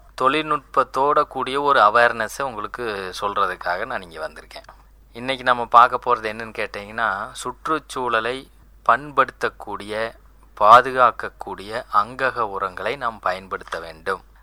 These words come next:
அப்படிங்கிறத இன்னைக்கு என்னுடைய தலைப்பு. அதையே உங்களுக்கு நான்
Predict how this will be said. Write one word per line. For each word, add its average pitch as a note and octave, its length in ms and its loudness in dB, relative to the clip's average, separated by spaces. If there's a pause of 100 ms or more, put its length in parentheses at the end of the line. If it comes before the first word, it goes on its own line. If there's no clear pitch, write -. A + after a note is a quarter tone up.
(120)
அப்படிங்கிறத A2 600 0
இன்னைக்கு G#2+ 420 -10
என்னுடைய F#2 680 -10 (260)
தலைப்பு. A#2 720 -4 (280)
அதையே G#2+ 380 0
உங்களுக்கு G#2 420 -10
நான் B2 260 -2